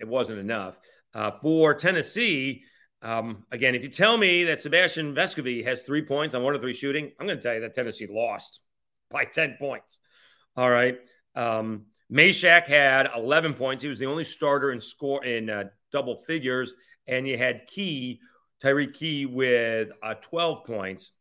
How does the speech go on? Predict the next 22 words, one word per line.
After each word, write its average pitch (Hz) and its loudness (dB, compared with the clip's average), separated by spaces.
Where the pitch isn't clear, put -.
Again, 175 -6
the 143 -2
statistics - -8
are 120 -6
really 139 6
interesting 120 -4
'cause 107 -8
they're 123 -8
kinda 262 -2
close. 131 -2
The 165 -4
only 302 2
thing 208 0
that's 143 -2
not 208 2
close 180 0
is 113 -14
the 113 -10
free 175 -6
throws. 95 -10
The 131 -4
shooting, 180 2